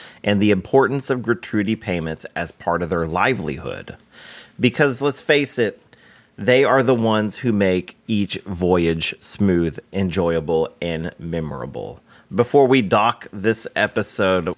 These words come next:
I hope the industry will consider including gratuities in their fees. That's making it more clear and transparent for those booking these vacations, and at the same time ensuring that the diligent workers on these cruise ships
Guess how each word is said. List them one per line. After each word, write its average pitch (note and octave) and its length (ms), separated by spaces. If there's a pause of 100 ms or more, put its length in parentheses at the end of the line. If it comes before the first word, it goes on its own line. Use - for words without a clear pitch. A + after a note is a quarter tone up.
I D3 140
hope C3+ 260
the A2+ 100
industry G2+ 460
will F2+ 140
consider F#2+ 760
including F2+ 540
gratuities E2+ 580
in D#2 100
their C#2+ 140
fees. G2 560 (180)
That's - 200
making B2+ 260
it G#2+ 60
more F#2+ 200
clear F#2+ 460
and F2 200
transparent F2 600
for F2+ 160
those E2 260
booking F2 440
these E2+ 180
vacations, E2 920 (200)
and A#2+ 180
at A2+ 100
the A2 60
same G#2+ 260
time G#2 300
ensuring G#2 840
that A2 220
the G#2 100
diligent G2+ 580
workers E2+ 800
on A2 240
these F#2 240
cruise F2 260
ships - 380